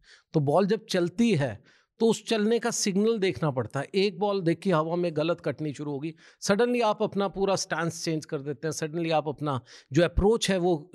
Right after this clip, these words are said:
चेंज करते हैं, क्योंकि आपको मालूम है बॉलर ने बॉल बना दी है, बॉल बना दी है, एक तरफ से पूरा रब कर करके उसको ख़त्म कर दिया, एक साइड शाइन कर दिया, अब ये उल्टी चलेगी, वो उल्टी सीम पकड़ेगा। तो ये जो सिग्नल्स हैं आपको समझने होंगे, तो क्रोनोलॉजी की बात आई।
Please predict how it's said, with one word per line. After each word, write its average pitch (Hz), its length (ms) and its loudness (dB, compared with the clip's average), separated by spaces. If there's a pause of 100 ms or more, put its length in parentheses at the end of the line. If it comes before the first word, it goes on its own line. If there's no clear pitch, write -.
चेंज 147 220 0
करते 127 340 -2
हैं, 131 100 -2
क्योंकि 165 240 -2
आपको 185 280 2
मालूम 185 360 2
है 139 100 -2 (260)
बॉलर 160 300 2
ने 185 100 2
बॉल 147 320 2
बना 123 240 0
दी 165 160 -6
है, 151 140 -6 (420)
बॉल 151 200 4
बना 170 260 0
दी 185 160 2
है, 208 60 4
एक 190 200 -2
तरफ 170 200 2
से 180 160 -2
पूरा 170 360 2
रब 147 380 -2
कर 170 140 -2
करके 160 380 -2
उसको 156 240 -4
ख़त्म 160 300 -4
कर 143 160 -4
दिया, 147 200 -4
एक 151 180 -6
साइड 143 260 -6 (220)
शाइन 175 300 2
कर 160 180 0
दिया, 135 260 -4 (280)
अब 180 200 2
ये 226 80 4
उल्टी 170 380 4
चलेगी, 175 360 -2
वो 185 180 0
उल्टी 156 320 4
सीम 135 240 -4
पकड़ेगा। 131 500 -8 (480)
तो 247 120 4
ये 196 320 2
जो 247 120 0
सिग्नल्स 208 580 0
हैं 196 120 -2
आपको 190 280 -2
समझने 226 380 -4
होंगे, 190 280 -6
तो - 180 -10
क्रोनोलॉजी 220 680 0
की 143 120 -4
बात 110 260 -4
आई। 107 160 -16